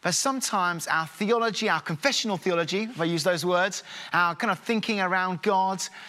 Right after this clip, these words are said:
and, uh, acknowledging that we need him, sometimes doesn't match up with how we live that theology, our functional theology. It doesn't match up with the fact that we live sometimes Monday to Saturday without not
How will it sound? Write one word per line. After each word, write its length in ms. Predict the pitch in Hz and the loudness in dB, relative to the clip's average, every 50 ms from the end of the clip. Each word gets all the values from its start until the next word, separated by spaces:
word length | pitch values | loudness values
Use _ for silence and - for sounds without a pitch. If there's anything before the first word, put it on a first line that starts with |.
| - - - | -16 -12 -4
and, 260 | - 151 160 165 147 | -2 0 0 0 2
uh, 180 | 170 160 156 147 | 2 2 2 2
acknowledging 460 | 156 143 170 196 196 196 185 156 170 180 | 0 -2 -2 0 0 0 0 -2 -2 -2
that 120 | 160 - | -2 0
we 140 | 156 160 160 | 0 0 0
need 300 | 165 170 180 185 175 - | 0 0 -2 -2 -4 -4
him, 240 | 147 135 135 - - - _ _ _ | -6 -8 -8 -10 -14 -18 _ _ _
sometimes 340 | - - 247 233 233 196 | -6 -4 -2 -2 -2 -2
doesn't 240 | 220 220 214 - - | -2 -2 -4 -4 -2
match 380 | 131 196 196 - - - - 202 | -2 -2 -2 -2 -2 -4 -2 -2
up 220 | 147 - - - - _ _ _ _ | -2 -4 -6 -10 -18 _ _ _ _
with 120 | - 151 127 | -4 -2 -2
how 180 | 147 175 170 | 0 -2 -2
we 140 | 151 156 156 | 0 -2 0
live 320 | 156 156 160 175 175 156 - | 0 0 0 0 -2 -2 -4
that 160 | 127 - - | -4 -4 -4
theology, 400 | - 143 147 147 139 139 - 131 | -6 -6 -6 -6 -6 -4 -4 -2
our 100 | 147 151 | -2 -2
functional 560 | 143 - - 220 220 220 175 - - 180 156 | -2 0 0 -2 0 0 -2 -2 -2 -2 -2
theology. 400 | 127 - 147 143 151 143 143 - | -4 -4 -6 -4 -4 -6 -6 -8
It 440 | - - - - - - - - - | -10 -12 -16 -20 -20 -18 -18 -10 -2
doesn't 260 | - 220 208 254 220 | 0 2 2 2 4
match 320 | 214 214 214 196 - - 226 | 2 2 0 0 0 0 0
up 100 | 185 - | 0 2
with 160 | 175 175 165 | 0 0 0
the 100 | 175 160 | 0 -2
fact 300 | - - 208 - - - | 0 0 -2 -2 0 -2
that 140 | 170 165 165 | -2 -2 0
we 140 | 180 180 185 | 0 0 2
live 200 | 196 214 190 - | 0 0 0 -2
sometimes 360 | - 190 - 196 175 160 156 | -4 0 0 0 0 0 0
Monday 320 | 190 202 202 190 185 185 | 0 0 0 0 0 -2
to 120 | - 185 160 | -2 -2 0
Saturday 640 | - 220 208 - - 170 160 147 143 147 143 139 - - - - - | 0 0 0 0 -2 0 0 0 0 0 -2 -6 -10 -16 -20 -8 -4
without 320 | 156 180 202 208 196 135 180 | 0 2 2 2 2 -2 -4
not 220 | 185 196 - | -4 -4 -6